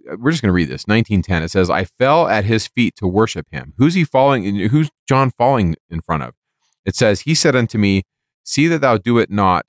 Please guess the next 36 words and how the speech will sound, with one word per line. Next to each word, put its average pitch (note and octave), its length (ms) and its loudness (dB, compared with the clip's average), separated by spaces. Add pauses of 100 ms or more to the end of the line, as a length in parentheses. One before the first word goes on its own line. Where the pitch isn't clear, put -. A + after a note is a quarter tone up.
(120)
for G2+ 140 0
I G#2 160 2
am B2 100 -2
thy A2 160 0
fellow F#2+ 280 0
servant A2+ 440 -2 (120)
and F#2+ 160 0
one F#2 160 2
of F2 100 -2
thy E2 120 0
brethren E2+ 520 -2 (840)
that G2 300 -2
have G#2+ 400 -4
the G#2+ 80 -6
testimony G2+ 500 -2
of G2+ 60 2
Jesus.'" G2+ 400 -2
Worship G#2+ 320 -2
God, B2+ 320 2
for F#2+ 80 -12
the F#2+ 100 -2
testimony A2 460 -2
of F2 80 0
Jesus F#2+ 380 -2
is F2 200 -6
the F2 80 -8
spirit E2+ 280 -2
of - 100 -16
prophecy. D2+ 540 -6 (340)
I A#2 80 -2
think A3 200 0
what's G3+ 160 2
happening A#2+ 400 0
in G#2+ 120 4
verse G2 280 2
ten E2+ 420 -2